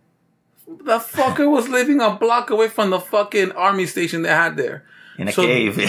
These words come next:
Speaker 2: <laughs>
Speaker 1: Not even in a cave.
Speaker 2: No?
Speaker 1: He had a fucking big two-story house that he would, they would, they had, like, his wives and whatever.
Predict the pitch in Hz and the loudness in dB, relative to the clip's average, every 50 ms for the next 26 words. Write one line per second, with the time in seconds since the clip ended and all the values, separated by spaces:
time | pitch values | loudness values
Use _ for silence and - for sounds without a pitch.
0 | - - - 135 - - - _ _ - 185 196 214 220 226 233 220 196 175 160 | -2 -2 -4 -4 -4 -6 -16 _ _ -4 -2 0 2 2 2 2 2 2 0 0
1 | 143 - - 135 120 117 113 107 - - 117 120 123 139 175 320 269 - 190 214 | -2 -2 -2 -2 -2 -4 -6 -10 -10 -4 0 2 2 2 2 0 0 0 2 2
2 | 220 185 - - - 220 220 220 226 202 185 180 170 156 147 - - _ _ _ | 2 2 2 0 0 0 0 2 2 2 2 0 -2 -4 -8 -12 -16 _ _ _
3 | _ - 139 135 131 202 220 214 - - - - - 208 196 - - 214 208 208 | _ -10 -4 0 2 2 2 2 -2 -10 -8 -2 0 0 0 0 0 0 2 2
4 | 202 202 196 185 180 170 170 156 139 135 143 131 143 180 208 233 240 220 208 185 | 2 2 2 0 2 2 2 2 2 0 0 0 0 2 2 2 4 2 2 0
5 | - - - - - - - - - - 175 180 175 170 165 156 - - _ _ | -2 -8 -18 -20 -20 -20 -20 -16 -6 -2 0 2 2 2 2 0 -4 -12 _ _
6 | _ - 185 208 202 208 190 170 165 165 165 185 190 190 185 170 156 160 175 160 | _ 0 0 2 2 2 0 0 -2 -2 0 0 2 2 0 0 0 0 0 0
7 | 151 185 180 175 165 151 143 - 147 143 135 131 127 135 - - 151 170 196 208 | 2 2 2 2 2 0 0 0 -2 -2 -2 -4 -10 -8 -4 -2 0 2 2 2
8 | 196 - - 160 143 135 139 135 135 156 190 208 208 175 147 | 0 0 0 0 0 0 0 0 0 0 2 0 0 0 -2